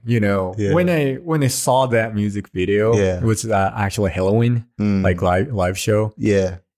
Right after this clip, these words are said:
Speaker 1: And yeah, just, just this, this word, like, randomly pop up. <laughs>
Speaker 2: Yeah, yeah.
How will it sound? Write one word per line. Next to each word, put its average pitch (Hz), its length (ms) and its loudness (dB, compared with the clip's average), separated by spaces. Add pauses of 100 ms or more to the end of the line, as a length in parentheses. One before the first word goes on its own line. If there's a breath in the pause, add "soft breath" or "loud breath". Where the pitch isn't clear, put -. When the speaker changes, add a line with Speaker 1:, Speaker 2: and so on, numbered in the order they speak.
(160)
Speaker 1:
And 98 960 -2 (340)
yeah, 202 360 0
just, - 400 -2
just - 240 -2
this, - 380 -2
this - 340 -4
word, 120 420 2
like, 107 200 0
randomly 120 380 2
pop 101 280 -4
up. 95 240 -4 (120)
<laughs> - 120 -18
Speaker 2:
Yeah, 101 260 2
yeah. 98 340 -2